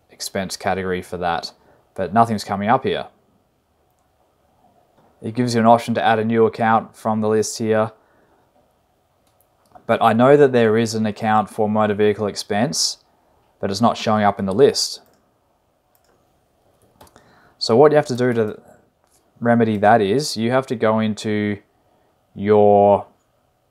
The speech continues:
let's open up another tab. Accounting, chart of accounts.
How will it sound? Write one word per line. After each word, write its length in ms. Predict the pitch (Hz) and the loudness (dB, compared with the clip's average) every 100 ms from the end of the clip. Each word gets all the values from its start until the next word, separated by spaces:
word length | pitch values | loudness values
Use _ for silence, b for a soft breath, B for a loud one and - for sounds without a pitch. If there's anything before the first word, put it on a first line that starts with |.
| _ _ _ _ _ _ _ - | _ _ _ _ _ _ _ -10
let's 120 | - | -6
open 200 | 113 110 | -4 -4
up 140 | 98 | -4
another 200 | 98 92 | -6 -6
tab. 420 | - 90 113 170 160 _ _ _ _ _ _ _ _ _ _ _ _ _ _ _ _ _ _ _ _ _ _ _ _ _ _ _ _ _ _ _ _ _ _ _ _ _ _ _ _ _ _ _ _ _ _ _ _ - | -4 -2 -2 -4 -14 _ _ _ _ _ _ _ _ _ _ _ _ _ _ _ _ _ _ _ _ _ _ _ _ _ _ _ _ _ _ _ _ _ _ _ _ _ _ _ _ _ _ _ _ _ _ _ _ -16
Accounting, 680 | 107 117 123 127 151 185 202 _ _ _ _ _ _ _ _ _ | -6 2 2 2 -2 -4 -6 _ _ _ _ _ _ _ _ _
chart 280 | - 113 123 | 0 4 4
of 120 | 123 | 2
accounts. 720 | 123 113 113 180 - - - | -4 -2 -2 -2 -6 -10 -10